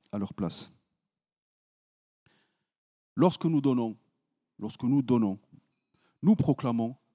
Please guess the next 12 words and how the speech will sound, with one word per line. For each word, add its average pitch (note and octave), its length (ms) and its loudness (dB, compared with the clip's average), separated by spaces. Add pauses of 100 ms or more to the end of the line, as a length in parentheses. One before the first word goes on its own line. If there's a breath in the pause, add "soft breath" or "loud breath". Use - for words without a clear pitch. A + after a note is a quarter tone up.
que E3+ 80 2
notre F3+ 260 2
cœur C3 220 2
n'est B2 80 2
pas A#2+ 180 2
attaché A#2 480 -2
aux G#2 80 -4
choses A#2+ 320 0
visibles. G2 460 -8 (1120)
Lorsque G2+ 220 -8
je G#2+ 140 -4
donne, A#2+ 380 -2